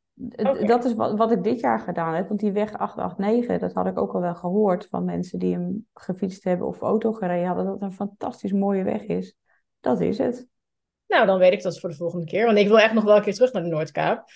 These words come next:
Speaker 2: Ik,
Speaker 1: Ja.
Speaker 2: eh, ik, ik weet niet of jij het met mij eens bent, maar heel veel mensen zeggen, "Het is maar een stipje op de kaart." En ik vond de rit er naartoe echt fantastisch.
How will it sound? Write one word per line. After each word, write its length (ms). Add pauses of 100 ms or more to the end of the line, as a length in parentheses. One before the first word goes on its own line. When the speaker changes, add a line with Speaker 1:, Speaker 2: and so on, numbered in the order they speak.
(260)
Speaker 2:
Ik, 160
Speaker 1:
Ja. 160
Speaker 2:
eh, 100 (220)
ik, 100
ik 180
weet 140
niet 140
of 60
jij 100
het 80
met 140
mij 140
eens 260
bent, 320
maar 460 (120)
heel 200
veel 160
mensen 340
zeggen, 340
"Het 160
is 220
maar 240
een 80
stipje 480
op 120
de 100
kaart." 460
En 320 (160)
ik 220
vond 500
de 140
rit 220
er 200
naartoe 380
echt 300
fantastisch. 1000